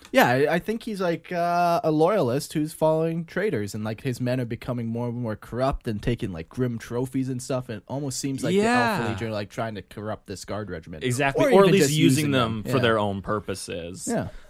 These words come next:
Speaker 2: Um, so yeah, he, he encountered some demons, and he believes an Inquisitor saved him.
Speaker 1: <laughs> Yeah.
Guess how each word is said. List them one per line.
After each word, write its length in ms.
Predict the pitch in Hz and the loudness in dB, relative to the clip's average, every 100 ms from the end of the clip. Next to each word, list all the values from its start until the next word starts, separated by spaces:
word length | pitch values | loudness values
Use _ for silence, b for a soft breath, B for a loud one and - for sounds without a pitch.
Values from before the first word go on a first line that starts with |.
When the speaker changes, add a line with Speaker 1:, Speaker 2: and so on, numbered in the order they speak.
| - | 0
Speaker 2:
Um, 520 | 107 101 98 98 95 - | 2 4 0 -6 -8 -10
so 140 | - 113 | -4 0
yeah, 220 | 135 113 | 2 2
he, 420 | 110 120 117 - - _ - | 2 0 0 -2 -10 _ -18
he 220 | 113 104 _ | -16 -16 _
encountered 460 | 113 110 147 175 170 | -10 0 2 2 0
some 160 | 165 139 | -2 0
demons, 720 | 143 139 135 131 123 - - | 0 0 0 -2 -4 -6 -8
and 320 | 110 107 104 - | -4 -4 -6 -4
he 100 | 131 | 0
believes 380 | 127 135 127 | 2 4 2
an 80 | 113 | 0
Inquisitor 580 | 107 - 170 175 135 101 | -6 -2 2 2 2 -2
saved 400 | - 95 95 - | -4 -6 -6 -8
him. 300 | 90 92 156 | -10 -10 -4
Speaker 1:
<laughs> 40 | - | 0
Yeah. 300 | 156 165 | 4 4